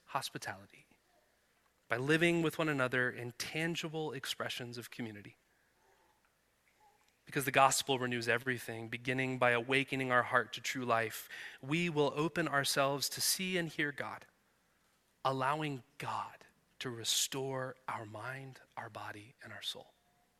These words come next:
Because the kingdom of God rules over everything, we will join God's work of bringing shalom to our home, Charlottesville, and the world. Can you hear it? Availability, vulnerability,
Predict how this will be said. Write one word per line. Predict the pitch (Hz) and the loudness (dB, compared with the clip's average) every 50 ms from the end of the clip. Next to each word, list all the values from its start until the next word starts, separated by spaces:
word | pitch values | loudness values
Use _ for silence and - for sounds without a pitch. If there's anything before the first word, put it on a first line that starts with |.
| _ _ _ _ _ _ _ _ _ _ _ _ _ _ _ _ _ _ _ _ _ | _ _ _ _ _ _ _ _ _ _ _ _ _ _ _ _ _ _ _ _ _
Because | - 147 - 170 165 147 | -6 0 4 4 6 6
the | 151 | 6
kingdom | - - - - 180 180 175 165 156 147 | 4 4 2 4 4 6 6 4 4 4
of | 139 127 - | 2 0 0
God | - 135 127 127 127 123 | 0 0 2 2 2 0
rules | 131 147 165 185 185 156 | -2 -6 -6 -6 -6 -6
over | - 151 151 143 - 143 139 - - - | -6 -6 -6 -4 -2 -4 -4 -4 -4 -2
everything, | 156 165 170 160 160 160 170 175 165 156 - - 170 165 160 151 147 | -2 0 0 -2 -4 -2 0 2 2 2 2 2 4 4 4 4 2
we | 156 160 | 2 0
will | 143 143 135 | 0 0 -2
join | 135 123 139 147 156 160 165 165 160 | -2 0 0 2 4 4 4 4 6
God's | 147 139 131 131 127 - | 8 10 10 10 8 6
work | 123 139 160 180 185 - - - - - - - - - - - - | 4 6 6 6 6 2 -6 -14 -14 -14 -16 -14 -16 -18 -10 -4 -2
of | 120 120 123 | -2 -2 0
bringing | 127 131 151 165 170 165 165 160 | 2 4 4 6 6 6 4 4
shalom | 147 - - 151 143 139 139 139 139 139 135 127 | 4 2 2 2 2 2 2 0 0 -2 -4 -4
to | - - - 120 | -4 -4 0 4
our | 120 131 135 127 | 6 6 6 6
home, | - 135 127 120 120 120 120 117 - _ - - - _ - | 4 0 -2 -2 -2 -6 -8 -12 -16 _ -20 -20 -20 _ -8
Charlottesville, | - - 117 113 113 113 110 - - - 113 101 101 101 101 _ _ _ - | -4 0 0 0 0 0 -4 -6 -6 -6 -8 -10 -10 -12 -14 _ _ _ -12
and | 113 113 | -10 -10
the | 107 | -10
world. | 101 101 101 104 95 - - - - _ _ _ - | -8 -10 -10 -10 -10 -12 -14 -18 -20 _ _ _ -14
Can | - 127 117 | -10 -8 -8
you | 107 98 | -6 -6
hear | 98 120 127 | -6 -6 -6
it? | 143 147 - - - _ _ _ _ _ _ _ _ _ _ _ _ _ _ _ _ _ _ _ _ _ _ _ - - | -6 -6 -10 -12 -20 _ _ _ _ _ _ _ _ _ _ _ _ _ _ _ _ _ _ _ _ _ _ _ -20 -16
Availability, | 113 113 117 110 107 104 107 139 143 147 151 147 143 151 147 143 143 143 - _ _ _ _ _ _ _ | -10 -6 -4 -4 -4 -4 -2 0 2 2 2 2 2 0 -2 -2 -6 -8 -12 _ _ _ _ _ _ _
vulnerability, | 113 117 127 139 135 131 127 127 127 131 131 135 131 - 127 139 135 - | -8 -6 -4 -4 -4 -4 -6 -6 -8 -8 -8 -8 -10 -12 -14 -16 -18 -20